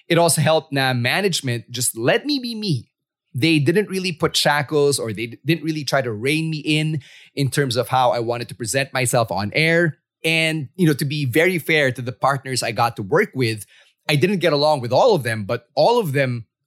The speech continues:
also just let me be me. Like, sure, we would still talk about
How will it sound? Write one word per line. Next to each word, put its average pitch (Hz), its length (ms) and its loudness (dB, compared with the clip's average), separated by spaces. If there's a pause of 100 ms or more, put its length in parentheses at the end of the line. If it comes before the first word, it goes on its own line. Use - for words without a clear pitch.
also 196 400 6
just 147 240 -2
let 147 320 0
me 147 180 -2
be 131 240 -4
me. 120 440 -10 (280)
Like, 156 240 -2
sure, - 320 0 (520)
we 185 180 4
would 220 160 0
still 185 200 2
talk 156 340 0
about 131 420 0